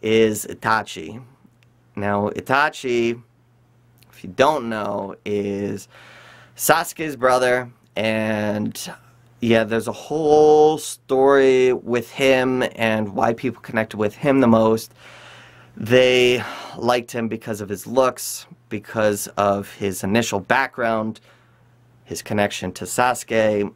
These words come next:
his connection to the Uchiha clan. The whole arc, the whole entire story, the background with Itachi is something I don't wanna go into right now with this video 'cause I could go into it forever.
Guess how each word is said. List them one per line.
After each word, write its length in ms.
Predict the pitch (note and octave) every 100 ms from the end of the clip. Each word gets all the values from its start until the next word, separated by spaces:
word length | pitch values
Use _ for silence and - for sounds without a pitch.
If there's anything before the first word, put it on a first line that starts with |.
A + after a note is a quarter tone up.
| _
his 340 | G2 G2+ G2 -
connection 460 | G#2 G2+ - G2
to 300 | - G#2 G2
the 240 | G2 F2+ F#2 -
Uchiha 460 | F#2+ - F#2 -
clan. 640 | - - B2+ B2 A#2 A2+ - - - - - - - - - _ _ _ -
The 520 | - B2 A#2+ A#2 A2+ -
whole 540 | - - E3+ F#3+ G3+ -
arc, 400 | A#2+ G#2+ - -
the 120 | - G#2+
whole 320 | - C#3+ D3+
entire 320 | D3+ D3+ C3+
story, 640 | - - B2 B2 A#2 A#2
the 160 | - G#2+
background 840 | F#2 A#2+ B2+ - A#2 A2 A2 A2 -
with 380 | G#2 A2 G#2+ -
Itachi 840 | G2+ - A2 A2 - G#2+ G2+ G2 - _ - - -
is 160 | G2+
something 400 | - C3 A#2+ A#2+
I 220 | - A2 G2
don't 220 | - A#2 A2
wanna 180 | B2+
go 240 | A#2 A2 A2+
into 340 | A2 - A#2+
right 220 | G#2+ G#2+
now 160 | - G#2+
with 140 | G2
this 160 | A#2 A2
video 320 | - A#2+ A#2+
'cause 200 | A2+ G2+
I 100 | G#2
could 140 | G#2 G2+
go 200 | G#2 G#2
into 240 | G2+ G#2+
it 100 | G2+
forever. 960 | - F2 - - G#2+ A#2+ B2+ C#3 D3+